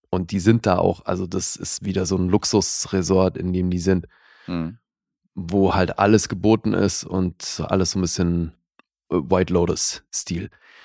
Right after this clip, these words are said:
Speaker 1: Na, und der Clou ist aber, dass an diesem fiktiven Ort die Insel an sich sozial eher schwach aufgestellt ist. Es gibt da eine hohe Kriminalitätsrate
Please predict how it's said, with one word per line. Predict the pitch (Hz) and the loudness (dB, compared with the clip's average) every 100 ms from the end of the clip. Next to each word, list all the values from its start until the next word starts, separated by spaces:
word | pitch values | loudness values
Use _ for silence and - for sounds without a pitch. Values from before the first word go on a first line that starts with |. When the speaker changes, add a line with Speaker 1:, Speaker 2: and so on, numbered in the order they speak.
| - _ _ _ | -20 _ _ _
Speaker 1:
Na, | 95 131 | 0 2
und | 127 - _ _ _ _ _ _ _ _ - - | 2 -2 _ _ _ _ _ _ _ _ -6 0
der | 104 | 0
Clou | - 139 | 6 6
ist | 156 160 | 8 6
aber, | 143 143 | 4 4
dass | 113 107 - | 4 2 0
an | - 101 | 0 2
diesem | 95 | 2
fiktiven | 92 120 - 117 104 95 | 2 0 2 0 2 2
Ort | 98 139 143 - - | 4 2 0 -6 -6
die | - | 2
Insel | 107 120 120 110 | 4 6 6 4
an | 98 90 | 2 0
sich | 92 127 - - - 76 67 _ _ _ _ - | 2 2 0 -10 -14 -14 -18 _ _ _ _ -4
sozial | - 92 117 107 104 | -4 0 4 4 6
eher | 92 | 4
schwach | 95 123 123 | 4 2 2
aufgestellt | 101 - - 107 104 | 0 0 0 2 2
ist. | 104 - | 0 -2
Es | - | -8
gibt | - - 87 | -12 -6 -2
da | |
eine | 87 87 | 0 2
hohe | 92 90 | 2 0
Kriminalitätsrate | - 92 82 82 - 110 - 90 95 90 | -4 -6 -4 -2 2 2 2 -2 0 0